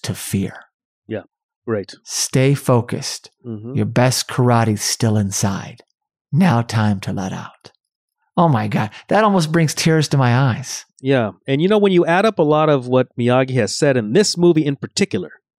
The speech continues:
Speaker 2: all these nuggets of wisdom, I think Miyagi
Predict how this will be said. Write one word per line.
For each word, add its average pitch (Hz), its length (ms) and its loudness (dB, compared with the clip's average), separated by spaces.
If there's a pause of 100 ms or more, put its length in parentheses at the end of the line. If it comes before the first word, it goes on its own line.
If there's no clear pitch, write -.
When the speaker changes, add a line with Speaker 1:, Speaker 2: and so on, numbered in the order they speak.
(460)
Speaker 2:
all 175 180 2
these 135 220 0
nuggets 131 520 -2
of 104 80 -4
wisdom, 110 640 -2 (600)
I 190 120 0
think 202 180 -2 (100)
Miyagi 156 580 2